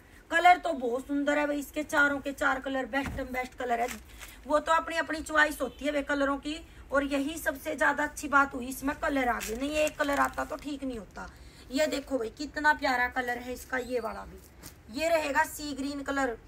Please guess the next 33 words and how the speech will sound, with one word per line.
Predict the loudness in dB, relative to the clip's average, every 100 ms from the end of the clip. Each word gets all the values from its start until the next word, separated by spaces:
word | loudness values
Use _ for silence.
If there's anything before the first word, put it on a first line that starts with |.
| -20 -20 -6
कितना | -6 -4 0 0
सुंदर | 0 -2 0 0
लग | 0 0
रहा | 0
है | 0 0
ये | -2
भी। | -4 -8 -14 -20 -20 -20 -20 -20 -20 -20 -20 -20 -4
और | 2 2 0 -10 -14 -10 -4
ये | 0 4 2
एक | 2
मैंने | 0 0 0
डाल | 4 4 4
ही | 0 -2
रखा | -4 0 0
है | 0
जो | 0
आप | 2 2
देख | 2 2 2
ही | 0
पा | 2 4
रहे | 4
हो। | 0 -2
एक | -2 2 4
आएगा | 4 4
ये | 0 0
अपना | -4 2 2
red | 2 0 -2
color, | -8 -10 -10 -18 -20 -20 -20 -18 -18 -18 -20 -20 -20 -20 -20 -20 -20 -20 -20 -8
पता | 2 2
ये | 4
कैसा | 2 4 2
red | 2 0
है, | -6